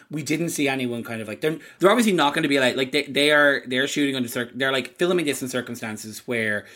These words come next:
they're not gonna be able to do stuff that is going to actively put the queens in danger. So, like,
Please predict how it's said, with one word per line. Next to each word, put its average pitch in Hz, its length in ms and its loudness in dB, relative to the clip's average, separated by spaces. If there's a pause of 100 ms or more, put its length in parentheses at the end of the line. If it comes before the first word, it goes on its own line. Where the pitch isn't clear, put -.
(180)
they're 127 140 0
not 135 260 2
gonna 160 160 0
be 127 120 2
able 117 180 0
to 113 80 -12
do 113 220 -6
stuff 110 360 -10
that 110 200 -8
is 104 120 -10
going 107 160 -6
to - 120 -10
actively 113 340 -12
put - 160 -14
the - 60 -20
queens 104 300 -10
in 101 80 -10
danger. 104 540 -8
So, 117 220 -4
like, 117 420 0